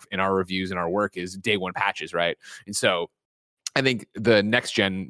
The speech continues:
day one patches, since they have a bit more time for certain games, obviously a lot of them are launch games and stuff like that, it's different case to case, game to game. And so that's something we're still discovering and, uh, riding out as we all go together.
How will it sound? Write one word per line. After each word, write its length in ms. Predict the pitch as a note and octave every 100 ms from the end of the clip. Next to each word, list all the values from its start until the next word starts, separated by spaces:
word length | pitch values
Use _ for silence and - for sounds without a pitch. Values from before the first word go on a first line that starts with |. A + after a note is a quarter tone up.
| D2
day 140 | G#2+ A2
one 120 | G2
patches, 380 | G#2+ G2+ G2 F#2+
since 160 | G2+
they 80 | F2+
have 160 | E2+ F#2+
a 60 |
bit 180 | F2+ G#2
more 100 | F2+
time 300 | E2 G2+ F#2+
for 100 | F2+
certain 320 | E2 G#2+ G2
games, 300 | F2 D#2 D#2+
obviously 320 | - D#2+ D2 E2
a 40 |
lot 120 | D#2
of 80 | D#2
them 120 | D#2+
are 60 | E2
launch 240 | F2+ F2
games 240 | - D#2 E2
and 60 |
stuff 160 | - D#2
like 140 | D2+
that, 220 | F2 F2 - - - - _ -
it's 160 | E3
different 320 | B2 F3 D3+ B2
case 200 | B2 -
to 80 |
case, 220 | G#2 G2+ F#2
game 180 | F#2 E2+
to 60 |
game. 260 | D2+ C#2+ D2+ _ - -
And 140 | - A#2+
so 320 | B2+ G#2+ F#2+ -
that's 300 | A#2 A#2 - F#2 G2+
something 320 | B2 G2+ G2+
we're 200 | G#2 F#2+
still 260 | - - G#2
discovering 520 | F#2 - G2 F#2 F#2
and, 220 | F2 F2 -
uh, 220 | F2+ E2
riding 380 | G2+ G#2+ G#2 G2
out 260 | F2 D#2+ - _ _
as 140 | F#2+
we 140 | F2+ F2
all 200 | E2+ F2
go 320 | F2 C#2+ C2+ _ _ -
together. 340 | D2 - -